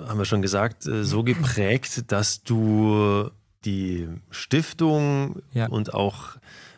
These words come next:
Speaker 1: den Fakt, dass das McDonald's oder Ronald McDonald
Speaker 2: Ja.
Speaker 1: Haus in Berlin-Wedding ja auch so einen großen Teil dazu beigetragen hat, dass alles so gut gelaufen ist,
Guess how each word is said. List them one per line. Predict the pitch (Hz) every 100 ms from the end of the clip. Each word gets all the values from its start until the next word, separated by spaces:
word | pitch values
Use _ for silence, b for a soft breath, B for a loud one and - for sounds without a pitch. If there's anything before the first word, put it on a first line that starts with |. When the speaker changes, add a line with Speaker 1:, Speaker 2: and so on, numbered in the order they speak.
| _
Speaker 1:
den | 147 107 104
Fakt, | - - 135 - -
dass | 107 92 -
das | 110 101
McDonald's | 110 101 107 104 104 -
oder | 175 101 - -
Ronald | 104 101 98 92
McDonald | 92 101 101 104 101 - -
Speaker 2:
Ja. | 135 113
Speaker 1:
Haus | 92 151 - - _ b b b b b -
in | 104
Berlin-Wedding | 101 107 107 95 110 117
ja | 95
auch | 76 95
so | - 95
einen | 95 92
großen | 95 113 117
Teil | - 95 107 107
dazu | 107 -
beigetragen | - 90 110 - 107 101 98
hat, | 92
dass | 92 90
alles | 73 92 95
so | -
gut | 90 107
gelaufen | 98 80 107 131
ist, | 135 -